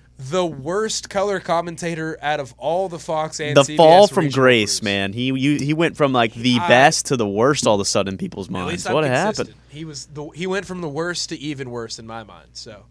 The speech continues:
Speaker 2: What happened?
Speaker 1: Like, he, I, I, it gets to the point where it makes me angry. Like, I need, I don't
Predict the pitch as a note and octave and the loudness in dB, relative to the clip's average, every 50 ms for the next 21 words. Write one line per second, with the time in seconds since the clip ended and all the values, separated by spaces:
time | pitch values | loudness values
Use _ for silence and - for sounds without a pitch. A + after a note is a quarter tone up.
0 | _ - - A2 B2+ - A#2+ A2 G2+ G#2+ B2+ D3+ - A2 F#2 - - E3 E3 E3 | _ -14 -10 -8 -8 -8 -6 -6 -6 -6 -6 -8 -8 -10 -12 -8 -6 -8 -8 -8
1 | F#3+ A3 - - - - G3 G3 - D#3+ D#3 E3+ G3 F3 C4 C#4 - - C#4+ C4+ | -8 -14 -16 -14 -8 -8 -6 -6 -6 -10 -12 -12 -10 -10 -8 -6 -6 -6 -6 -6
2 | F3+ - G#3 A3+ G#3+ F3 E3 E3 D#3+ - E3+ F#3 F#3 F#3 F#3 F3+ - D3+ B2 C#3 | -8 -6 -6 -6 -4 -4 -4 -6 -6 -8 -10 -10 -8 -10 -10 -10 -12 -14 -12 -12
3 | D#3+ D#3+ B2+ G#2+ G#2 G#2+ A2+ A2+ - C#3 D3 D#3+ E3 E3 D#3+ D#3+ D3 B2+ - - | -12 -14 -14 -18 -20 -20 -16 -12 -8 -6 -4 -4 -4 -4 -6 -8 -10 -12 -10 -6
4 | C3+ E3 F3+ G3+ F3+ - | -2 -2 -2 -2 -4 -8